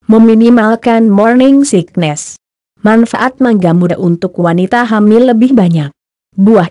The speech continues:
ini dapat meminimalkan frekuensi ketidaknyamanan kehamilan,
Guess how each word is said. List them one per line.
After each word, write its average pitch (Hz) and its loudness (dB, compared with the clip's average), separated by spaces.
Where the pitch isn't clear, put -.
ini 262 4
dapat 254 -2
meminimalkan 196 0
frekuensi 202 -2
ketidaknyamanan 208 -2
kehamilan, 226 0